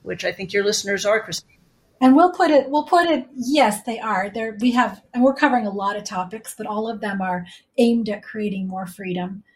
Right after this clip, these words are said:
Speaker 2: uh, and more, like, unwinding beliefs or a little bit more awareness, and so that people can live a, a more choiceful and optimized life.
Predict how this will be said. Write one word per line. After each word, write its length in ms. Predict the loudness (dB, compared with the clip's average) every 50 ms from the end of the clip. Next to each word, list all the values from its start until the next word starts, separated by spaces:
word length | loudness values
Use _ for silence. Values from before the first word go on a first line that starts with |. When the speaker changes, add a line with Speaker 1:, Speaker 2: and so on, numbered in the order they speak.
| _ _ _ _ _ -2
Speaker 2:
uh, 300 | 0 0 2 0 -2 -6 -6 -4
and 240 | -2 0 0 0
more, 440 | -2 -4 -6 -6 -8 -8 -10 -14 _ _
like, 120 | -10 -8 -6 -2
unwinding 580 | -2 0 2 2 2 2 2 2 2 0 0
beliefs 480 | -2 -4 -6 -6 -8 -8 -8 -10 -8 -6
or 80 | -4
a 60 | -4 -2
little 200 | -2 -2 -2 -2
bit 160 | -4 -6 -6
more 160 | -6 -6 -6
awareness, 680 | -8 -6 -4 -2 -2 -2 -2 -2 -4 -4 -4 -6 -12 -8 -6
and 240 | -2 -2 -2 -2 -2
so 140 | -6 -4
that 180 | -6 -6 -6 -4
people 240 | -4 -4 -2 -2 -4
can 280 | 0 0 0 0 0
live 240 | 0 0 0 0 0 -6
a, 320 | -8 -8 -8 -8 -12 -12 -4
a 60 | 0
more 180 | 0 0 0 0
choiceful 500 | -4 -4 -4 -4 -4 -4 -6 -8 -6 -6
and 100 | -6 -6
optimized 560 | -8 -12 -14 _ -16 -14 -12 -12 -12 -14 -12
life. 420 | -8 -8 -6 -6 -8 -10 -12 -20